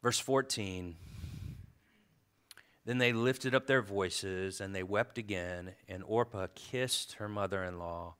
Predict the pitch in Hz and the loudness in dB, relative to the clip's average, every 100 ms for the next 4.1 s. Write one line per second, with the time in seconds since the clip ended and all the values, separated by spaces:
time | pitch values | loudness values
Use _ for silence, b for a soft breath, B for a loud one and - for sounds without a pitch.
0 | b b b 98 92 90 92 101 92 - | b b b -4 -2 -2 -4 -4 -4 -12
1 | - - 87 82 82 80 _ _ _ _ | -16 -10 -8 -8 -10 -18 _ _ _ _
2 | b b b 107 156 - 123 95 107 110 | b b b -4 -2 2 2 4 4 4
3 | 104 113 101 101 98 - - 98 90 82 | 4 0 0 0 -2 -4 -6 -4 -4 -6